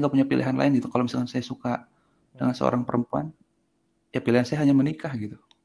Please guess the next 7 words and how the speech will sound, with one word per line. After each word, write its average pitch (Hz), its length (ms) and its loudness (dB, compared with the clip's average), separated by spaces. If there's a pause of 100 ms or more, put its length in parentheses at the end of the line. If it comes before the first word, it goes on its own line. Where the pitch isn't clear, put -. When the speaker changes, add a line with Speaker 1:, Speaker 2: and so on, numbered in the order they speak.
(120)
Speaker 1:
Nah, 127 120 -2
itu 123 160 -2
mungkin 143 340 -2 (580)
yang 131 160 0
bikin 127 400 -4
saya 127 480 -6 (540)
cepat - 280 -6